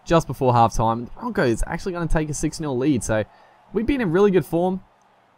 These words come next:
Uh, putting the, uh, putting the sword to a couple of teams. Probably not two of the best sides in the game, but,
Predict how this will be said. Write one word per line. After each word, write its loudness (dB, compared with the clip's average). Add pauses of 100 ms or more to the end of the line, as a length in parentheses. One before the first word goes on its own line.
(600)
Uh, 0
putting -2
the, 2
uh, 4
putting -6
the -4
sword 0
to 0
a -2
couple -2
of -2
teams. -2 (300)
Probably 0
not -6
two 2
of 2
the -2
best 0
sides 2 (600)
in -2
the -2
game, -2
but, 4